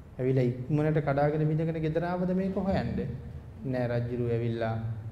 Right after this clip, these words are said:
රට වටේම ඇවිද්දා. මම නැති කාලේ මගේ ජනතාවට මොන මොන වගේ පීඩාවල් වලට මුණ පාන්න වුණාද? මේ තමයි රජවරුන්ගේ හැටි. ශ්‍රේෂ්ඨ රජවරු එහෙමයි. රටට ඇවිල්ලා ඉස්සල්ලාම හෙව්වේ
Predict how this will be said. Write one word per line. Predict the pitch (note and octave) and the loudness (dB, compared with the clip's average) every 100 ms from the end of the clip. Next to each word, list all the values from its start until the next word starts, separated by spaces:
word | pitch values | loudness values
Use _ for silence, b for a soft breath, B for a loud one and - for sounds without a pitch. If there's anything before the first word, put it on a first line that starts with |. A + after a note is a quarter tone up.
| - | 0
රට | C3 C3 C3+ | 0 2 2
වටේම | B2 A#2+ C3+ C3 | 0 0 0 0
ඇවිද්දා. | B2 A#2 A#2 A#2 A2+ A2 - - - | -2 -2 -2 -2 -2 -2 -6 -8 -8
මම | C3 C3 C#3+ C3+ | 2 6 6 6
නැති | C#3+ C#3+ C3+ | 4 2 0
කාලේ | C3 A#2+ A#2+ | 0 0 -2
මගේ | A#2 A#2+ A#2 | -2 -2 -2
ජනතාවට | A#2+ B2 A#2+ A#2+ B2 B2 | -2 -4 -4 -4 -2 -4
මොන | A#2+ B2 | -4 -4
මොන | A#2+ A#2+ | -2 -2
වගේ | A#2+ A#2 A#2 | -2 -2 -2
පීඩාවල් | A#2+ B2 A#2+ A#2+ A#2+ A#2+ | -2 -2 0 -2 -2 -2
වලට | A#2+ A#2+ | -4 -4
මුණ | B2 B2 | -4 -4
පාන්න | B2 B2 B2 | -4 -2 -2
වුණාද? | B2+ C3+ E3+ E3 - - - - - - | -2 0 2 2 -2 -4 -8 -12 -12 -2
මේ | C#3 C3+ | 4 4
තමයි | C#3 D#3 C#3 | 6 6 8
රජවරුන්ගේ | C3 D#3+ F#3 G3+ F#3+ D#3 B2+ | 8 8 8 8 8 6 4
හැටි. | B2+ - - - - - - - - - - - - | 2 0 -4 -6 -10 -8 -8 -10 -10 -12 -12 -16 -14
ශ්‍රේෂ්ඨ | - C3 C3 C3 | -2 0 2 0
රජවරු | B2 A#2+ B2 A#2+ | 0 0 0 0
එහෙමයි. | A#2+ C3 C3 - - - - - - - | 0 2 0 -2 -6 -6 -6 -6 -8 0
රටට | A#2+ B2+ C3+ | 0 2 0
ඇවිල්ලා | B2 B2+ B2 | 0 2 0
ඉස්සල්ලාම | A#2 - C3 B2+ B2+ | -2 -2 -2 0 0
හෙව්වේ | B2+ C3+ E3 | 2 4 4